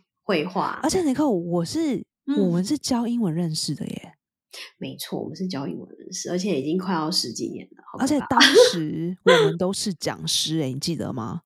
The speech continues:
Speaker 1: 我记得啊。
Speaker 2: 我们当讲师两期耶。
Speaker 1: 而且我，你知道我那天回家的时候，因为我弟弟要结婚，所以我，我，我被，也不是被迫，就是说要回去整理房子。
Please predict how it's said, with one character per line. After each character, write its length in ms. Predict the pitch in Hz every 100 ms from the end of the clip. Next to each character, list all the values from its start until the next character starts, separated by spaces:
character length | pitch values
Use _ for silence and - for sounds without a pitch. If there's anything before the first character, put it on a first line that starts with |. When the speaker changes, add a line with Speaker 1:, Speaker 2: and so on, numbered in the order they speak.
| _ -
Speaker 1:
我 100 | 233
记 140 | 302
得 100 | 311
啊。 520 | 262 233 226 233 240 -
Speaker 2:
我 60 | 233
们 140 | 240
当 220 | 240 302
讲 260 | 302 220 165
师 460 | - 214 214 214 220 _
两 320 | - 180 131
期 300 | 151 - - 82
耶。 320 | 120 98 170 - _ _ _ - - -
Speaker 1:
而 80 | 285
且 120 | 349
我， 160 | 226 180
你 80 | 196
知 60 |
道 120 | 226
我 80 | 240
那 100 | 208
天 140 | 240 254
回 180 | 185
家 260 | 175 196 190
的 40 |
时 180 | 185 175
候， 220 | 170 180
因 100 | 196
为 60 | 208
我 160 | 196 123
弟 160 | 185
弟 140 | 185 151
要 100 | 143
结 260 | - -
婚， 220 | - - -
所 180 | - 208
以 140 | 190
我， 280 | 185 185 - -
我， 180 | 170 151
我 80 | 180
被， 260 | 175 214 202 -
也 160 | 147
不 80 | 170
是 80 | 208
被 180 | 202 160
迫， 180 | 185
就 80 | 170
是 160 | 180 180
说 200 | 170 165
要 120 | 170
回 140 | 165
去 140 | 139 165
整 200 | - -
理 120 | 104
房 120 | -
子。 320 | - 190 -